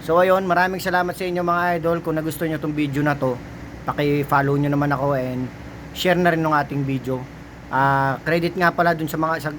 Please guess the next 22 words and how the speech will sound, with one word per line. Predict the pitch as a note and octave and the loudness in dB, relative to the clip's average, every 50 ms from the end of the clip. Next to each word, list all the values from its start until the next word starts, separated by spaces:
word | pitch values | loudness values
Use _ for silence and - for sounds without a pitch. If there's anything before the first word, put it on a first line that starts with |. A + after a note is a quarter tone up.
| - D#3 | -8 -4
ginamit | C#3+ D3+ D#3 D#3 D#3 D#3 D3 D3 | -2 0 2 2 2 0 0 -2
nating | D3+ C#3 D#3+ D#3 C#3+ - | -2 -2 -2 -4 -4 -4
picture | - C3+ C3+ - - D#3 D3 C#3+ | -6 -8 -6 -4 -4 -4 -2 -2
ng | D3 C3+ | -2 -2
mga | C3+ C3 C3+ C3 B2+ B2 | 0 0 0 0 0 -2
ating | - C#3 C3+ C3+ C3+ C3 C3+ C3+ C3+ C3 C3 | -2 -2 -2 -2 0 0 0 0 -2 -2 -2
sizing | A#2+ - D3+ D3+ C#3 C#3+ D3 D3 | -2 0 -2 -2 0 -2 -2 -2
ng | C#3+ C#3+ | 0 0
gagamba | C#3 C#3 C#3+ C#3+ C#3+ C3+ C#3+ C#3 C3+ C3 | 0 2 2 2 2 2 2 2 0 0
kay, | C3 C3 C3 B2+ C3 B2+ A#2+ - - - - - - - - - - | -4 -4 -4 -4 -4 -6 -8 -10 -14 -18 -16 -16 -16 -16 -14 -8 -8
ah, | B2+ C3 | -6 -2
sa | - D#3 C#3 C#3 C3+ | 0 2 2 2 2
tropa | - D#3 E3 E3 E3+ E3+ | 2 2 2 2 2 2
din | E3+ F3 F3 | 2 4 2
natin, | F3 E3+ F3+ E3+ - | 2 2 0 -2 -2
sa | - C#3+ | -4 -4
kaibigan | C#3+ C#3+ C#3+ C#3 D3+ D3 | -2 -2 -2 -2 0 -2
natin, | C#3+ C#3 D3 D3 C#3+ | -2 -2 -4 -6 -4
idol, | C#3 C#3 C#3+ C#3 C#3+ C#3 C#3 C#3 C3+ - - - - - - - - - - | -4 -4 -2 -2 -2 -2 -2 -2 -4 -6 -8 -12 -14 -14 -14 -14 -14 -14 -14
si | - - - D#3+ D#3 D3+ D#3 E3 | -12 -4 0 2 4 4 4 2
Idol | D#3+ D#3+ D#3+ D#3 D#3+ D#3 D3 | 2 0 2 4 4 4 4
Gagambia. | D#3+ D3 D#3+ D#3 D3+ C#3+ D#3+ D#3+ E3 D#3 | 4 4 4 4 4 2 4 4 4 4